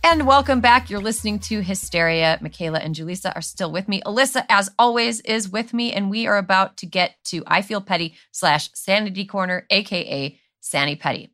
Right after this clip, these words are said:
But first, a little bit of housekeeping. Oh, this is really exciting.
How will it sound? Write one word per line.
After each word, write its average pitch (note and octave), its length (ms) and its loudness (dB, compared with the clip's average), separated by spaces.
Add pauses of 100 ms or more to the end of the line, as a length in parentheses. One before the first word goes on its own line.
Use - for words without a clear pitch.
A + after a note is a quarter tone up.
But - 120 -12
first, - 520 0 (280)
a E3 80 -4
little F#3+ 320 -4
bit F4 120 -2
of F4+ 80 0
housekeeping. A3 680 -2 (280)
Oh, E3+ 120 -2
this F3+ 200 -2
is D#3 180 -6
really D3+ 220 0
exciting. C3 580 -2